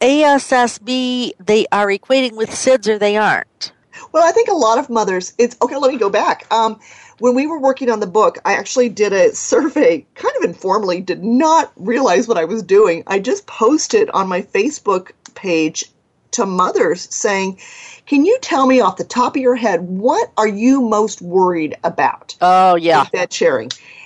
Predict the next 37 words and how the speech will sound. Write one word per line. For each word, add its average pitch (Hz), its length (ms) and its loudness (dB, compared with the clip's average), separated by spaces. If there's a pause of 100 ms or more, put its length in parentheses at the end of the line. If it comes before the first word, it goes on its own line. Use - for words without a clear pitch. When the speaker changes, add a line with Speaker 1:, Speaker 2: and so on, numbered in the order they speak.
(160)
Speaker 2:
And 214 220 0
Speaker 1:
Yep. 185 100 4
Speaker 2:
I 226 120 2
just - 240 -12
expected, 214 600 -2
you 196 60 -8
know, 165 280 0
a - 60 -4
half 180 300 -2
dozen 175 300 0
exponse-, 185 520 -4 (100)
responses. 185 680 -4
I 226 100 -8
got 294 240 -4
over 247 220 -2
seven 196 360 -2
hundred, 175 480 -6
Marie. 143 380 -10 (240)
Speaker 1:
Oh, 254 160 2
Speaker 2:
It 233 40 4
was 240 40 2
Speaker 1:
my 160 140 0
Speaker 2:
the - 80 -2
Speaker 1:
word. 143 360 -8 (220)
Speaker 2:
my 262 140 4
first 392 340 0
experience 330 480 -2
of 269 80 -6
going 226 220 2
Speaker 1:
<laughs> - 20 4
Ah. 285 60 2
Speaker 2:
viral. 190 540 -4 (640)
And 233 400 0 (220)
I 247 240 2 (300)
actually 285 440 -2
<laughs> 269 60 -6
hired - 720 -4